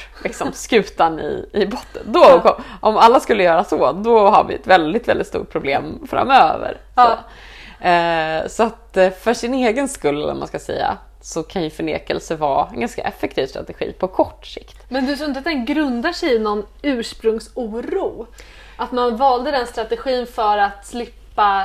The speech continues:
Speaker 2: känna?
Speaker 1: Ja, jo precis. Att personer som ofta använder den strategin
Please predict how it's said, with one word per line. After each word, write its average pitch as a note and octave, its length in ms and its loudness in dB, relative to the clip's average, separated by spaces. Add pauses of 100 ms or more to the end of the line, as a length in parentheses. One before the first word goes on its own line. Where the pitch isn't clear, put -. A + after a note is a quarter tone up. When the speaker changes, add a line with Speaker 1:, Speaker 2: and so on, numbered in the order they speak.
(120)
Speaker 2:
känna? G#3 600 -6 (560)
Speaker 1:
Ja, A3 600 6
jo A#3 380 0
precis. A3 800 -2
Att - 220 -2
personer A3+ 560 -2
som D#3+ 360 -6
ofta - 500 -2
använder D#3+ 420 0
den D3+ 160 -4
strategin F3+ 800 -4